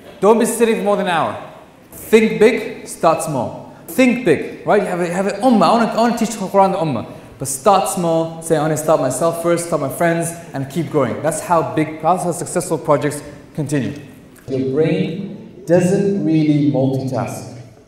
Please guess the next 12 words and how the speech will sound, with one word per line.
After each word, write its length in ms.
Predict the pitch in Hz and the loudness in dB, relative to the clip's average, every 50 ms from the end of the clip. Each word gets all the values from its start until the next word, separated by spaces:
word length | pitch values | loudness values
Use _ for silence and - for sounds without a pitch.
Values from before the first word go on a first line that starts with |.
| - - - | -20 -10 -2
What 160 | 127 143 147 | 0 2 4
it 180 | 147 147 151 147 | 4 4 4 4
does 400 | 170 185 208 214 - - - - | 6 6 6 6 4 2 0 -2
is 0 | |
it 280 | 139 - - - - - | -2 -2 -4 -6 -6 -4
switches 260 | 196 202 - 202 175 | -4 -2 -2 -2 -2
between 240 | - - 170 147 - | -2 -4 -4 -6 -4
two 240 | 147 170 160 165 156 | -4 -4 -4 -2 0
tasks 560 | 160 156 147 151 147 156 - - 113 104 104 | 2 2 2 2 2 -2 -4 -6 -6 -6 -2
very, 320 | 131 139 139 139 143 143 | 2 4 6 6 6 6
very 160 | 139 131 - - | 4 2 2 0
quickly. 520 | 131 127 135 135 - - - - - - | 0 -2 -2 -4 -4 -4 -6 -8 -10 -12